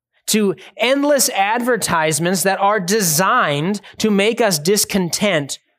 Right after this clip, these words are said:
with what we already have by spending hours in front of the T V? Are we feeding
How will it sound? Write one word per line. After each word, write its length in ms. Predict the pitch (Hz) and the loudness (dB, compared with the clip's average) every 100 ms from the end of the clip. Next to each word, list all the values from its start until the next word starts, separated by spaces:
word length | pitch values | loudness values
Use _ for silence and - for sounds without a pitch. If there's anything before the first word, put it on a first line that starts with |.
| - | -4
with 160 | 170 | -2
what 200 | 156 170 | 0 0
we 120 | 180 180 | 0 0
already 420 | 170 175 190 190 | 2 2 0 -2
have 680 | 147 214 165 139 147 185 - - _ - | -2 -2 0 0 0 -2 -6 -20 _ -4
by 280 | 180 180 | -2 0
spending 380 | 185 - 214 208 | -2 0 0 0
hours 520 | 190 196 214 208 175 | -2 0 0 0 0
in 100 | 160 | -2
front 180 | 160 170 | -2 -2
of 60 | 165 | -2
the 80 | 156 | -2
T 220 | 170 156 | -2 -2
V? 340 | 143 123 135 _ _ _ _ _ _ _ _ _ _ - - | -4 -8 -12 _ _ _ _ _ _ _ _ _ _ -20 -6
Are 180 | 202 220 | 0 2
we 220 | 247 262 | 2 0
feeding 760 | 220 - 262 302 233 175 175 | -2 -2 0 2 0 0 -2